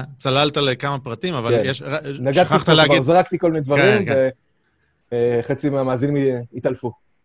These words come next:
Speaker 1: <laughs> כן, ש-, שכחת להגיד שיש לכם את הראשי תיבות הכי טובות מעול-, בעולם, של גם המילה וגם המשמעות שלה, הן, הן, הן הולכות ביחד. אז תחרות,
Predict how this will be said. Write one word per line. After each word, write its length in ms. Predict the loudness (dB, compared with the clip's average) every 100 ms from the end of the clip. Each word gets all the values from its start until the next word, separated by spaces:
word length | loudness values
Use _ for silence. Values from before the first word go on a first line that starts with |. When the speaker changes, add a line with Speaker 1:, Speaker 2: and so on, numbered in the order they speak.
| _ _ -4
Speaker 1:
<laughs> 60 | -4 -2 -6 -6 -8 -18 -20 _ _ _ -10
כן, 120 | -6 -6 _ _
ש-, 120 | -12 -12 -8
שכחת 400 | -6 -2 -2 0
להגיד 280 | 0 0 -2
שיש 220 | -4 -4
לכם 140 | -6
את 80 | -4
הראשי 320 | -4 -4 -6
תיבות 320 | -8 -8 -8
הכי 520 | -8 -8 -4 -2 0 -2
טובות 360 | -6 -6 -6 -6
מעול-, 360 | -6 -4 -2 -4
בעולם, 520 | -4 -2 0 0 0
של 220 | -6 -8
גם 260 | -6 -6 -4
המילה 800 | -4 -4 -6 -6 -8 -6 -2 -2 -2
וגם 380 | -6 -6 -4 -4
המשמעות 920 | -4 -4 -8 -12 -14 -12 -8 -8 -6
שלה, 320 | -4 -2 -2
הן, 120 | -6 -12
הן, 160 | -16 -16 _ _ _ -20 -20 _ _
הן 180 | -14 -14 -14
הולכות 280 | -18 -12 -8
ביחד. 360 | -4 -4 -6 -18
אז 120 | -18
תחרות, 640 | -16 -10 -2 -2 -2 -8